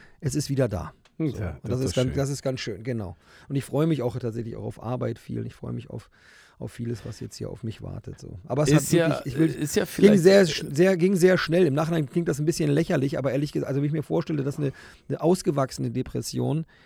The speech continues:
Speaker 1: ähm, ge-, sechs Wochen lang sa-, ist so ungefähr, dann ist das
Speaker 2: Weißt
Speaker 1: wirklich
Speaker 2: du,
Speaker 1: eine schlimme,
Speaker 2: ah, das
Speaker 1: eine
Speaker 2: wollte
Speaker 1: schlimme
Speaker 2: ich,
Speaker 1: Vorstellung.
Speaker 2: das wollte ich
Speaker 1: Ja.
Speaker 2: noch sagen. Ich glaube, dass wir manchmal so ein bisschen in unserer Gesellschaft uns so ein bisschen nach,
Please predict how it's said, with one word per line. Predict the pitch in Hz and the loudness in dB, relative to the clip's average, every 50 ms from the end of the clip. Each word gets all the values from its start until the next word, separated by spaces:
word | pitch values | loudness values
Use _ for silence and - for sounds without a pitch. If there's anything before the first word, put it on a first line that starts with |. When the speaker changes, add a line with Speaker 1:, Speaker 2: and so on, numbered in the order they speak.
| _ _ _ - - - | _ _ _ -20 -6 -2
Speaker 1:
ähm, | 131 131 131 131 131 127 117 117 | -2 0 0 0 0 -2 -4 -2
ge-, | 123 139 - - | -2 -2 -2 0
sechs | 151 143 127 143 175 151 - - 120 | -2 -2 2 2 0 0 0 -2 0
Wochen | 156 170 190 196 | 0 2 4 4
lang | 165 139 127 123 123 | 4 4 2 2 0
sa-, | 117 120 123 120 | 0 0 -2 -4
ist | - 127 123 - 131 - 131 139 135 - - | -4 -6 -8 -8 -10 -8 -4 -2 -2 -2 -2
so | - 107 | -4 -4
ungefähr, | 120 117 123 120 - 104 107 113 143 151 - - - - _ _ | -2 -2 -2 -2 -2 -2 0 0 0 -2 -4 -8 -20 -20 _ _
dann | - 120 127 127 - - - - - - - | -4 -4 -4 -4 -6 -10 -16 -20 -20 -18 -6
ist | - 143 - - | -4 -4 -2 0
das | 139 127 | 2 2
Speaker 2:
Weißt | 147 143 | 2 2
Speaker 1:
wirklich | - 202 151 139 | 2 2 2 2
Speaker 2:
du, | 147 | 2
Speaker 1:
eine | 135 | 0
schlimme, | - - - 139 147 131 127 - | -2 0 2 4 4 6 6 4
Speaker 2:
ah, | - | 4
das | 131 131 143 | 2 2 2
Speaker 1:
eine | 131 | 4
Speaker 2:
wollte | 147 143 - | 2 4 4
Speaker 1:
schlimme | 156 156 151 | 2 2 2
Speaker 2:
ich, | 120 | -2
Speaker 1:
Vorstellung. | - 127 131 135 123 - 113 104 98 92 | -2 -2 -2 -2 -2 -2 -4 -4 -2 0
Speaker 2:
das | 127 131 - - | -2 -2 0 0
wollte | 110 95 92 | 0 0 0
ich | 92 | -2
Speaker 1:
Ja. | 90 | -2
Speaker 2:
noch | 85 | -4
sagen. | - - 90 87 92 | -4 -4 -4 -4 -4
Ich | 92 - - | -6 -4 0
glaube, | 117 113 131 160 160 160 135 | 2 2 2 2 2 0 -2
dass | - 127 - - | -2 -4 -2 -2
wir | 139 123 | 0 0
manchmal | 127 135 135 131 131 123 | 0 0 0 0 -2 0
so | 117 117 | 0 0
ein | 117 | 0
bisschen | 131 135 - - 135 123 | -2 -2 -2 -2 -2 -2
in | 120 120 | 0 0
unserer | 117 113 117 117 110 | 0 0 0 0 0
Gesellschaft | 110 107 101 107 107 135 147 - 127 113 - - | 0 -2 0 0 0 0 -2 -2 -6 -8 -6 -6
uns | - 107 101 | -6 -4 -4
so | - 110 | -4 -4
ein | 107 | -4
bisschen | 107 113 - - 117 113 | -4 -4 -4 -4 -2 -2
nach, | 107 107 104 - - | 0 -2 -2 -4 -8